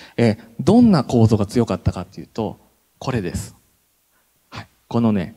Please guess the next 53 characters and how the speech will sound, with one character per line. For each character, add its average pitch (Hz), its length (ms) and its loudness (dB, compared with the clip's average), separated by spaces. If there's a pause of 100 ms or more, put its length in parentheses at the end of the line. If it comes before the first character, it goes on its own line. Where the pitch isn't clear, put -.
(120)
あ 95 160 -8
の、 82 260 -8 (260)
ア 147 280 -4
ー 143 40 -4
ム 147 120 -4
チ - 120 -2
ェ 143 40 2
ア - 40 2
っ 170 40 -2
て 139 160 -8
書 101 120 -4
い 87 80 -6
て - 120 -14
あ 71 60 -12
る 80 320 -8 (640)
ナ 117 100 -4
ノ 120 60 -4
チ 120 100 -10
ュ 107 40 -6
ー - 20 -6
ブ 98 60 -6
の 85 80 -10
断 104 200 -6
面 101 140 -6
が 85 80 -12
肘 117 220 -8
掛 190 120 -4
け 233 60 -4
椅 214 40 -2
子 180 100 -6
み 117 120 -6
た 98 80 -8
い 85 40 -10
に - 120 -20
な - 80 -16
っ - 40 -20
て - 100 -20
る。 - 80 -20 (420)
こ 165 120 0
れ 175 80 4
が 180 120 4
ね、 147 260 -4 (100)
す - 140 -14
ご 147 120 -2
く 117 100 -8
強 110 200 0
か 87 80 -10
っ - 20 -14
た - 100 -18
ん - 60 -20
で - 60 -20
す - 80 -18
ね。 117 180 -6